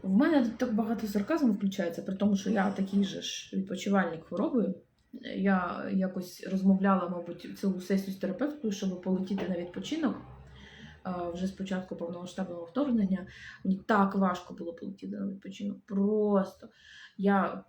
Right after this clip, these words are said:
реально всю сесію розмовляла в те, що я маю на це право, тому що я вже відчувала, що єс-, якщо я не поїду, я захворію.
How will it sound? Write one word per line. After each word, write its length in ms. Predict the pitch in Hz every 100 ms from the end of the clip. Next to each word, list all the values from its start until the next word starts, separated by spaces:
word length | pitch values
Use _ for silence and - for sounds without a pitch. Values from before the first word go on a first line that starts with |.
| -
реально 380 | 196 208 233 196
всю 220 | - -
сесію 460 | - 226 196 185 175
розмовляла 540 | 175 175 185 202 175
в 80 | -
те, 120 | 233
що 160 | - 196
я 120 | 180
маю 280 | 190 185 180
на 80 |
це 160 | 170 170
право, 500 | 190 214 269 190 - _ _ _ _ _
тому 200 | 196 185
що 140 | -
я 120 | 196 196
вже 140 | 180
відчувала, 380 | 180 - 208 196
що 120 | 190
єс-, 180 | 190 -
якщо 280 | 190 190 214
я 80 | 202
не 80 | 190
поїду, 300 | 202 269 214
я 120 | 196
захворію. 580 | 196 214 196 160 196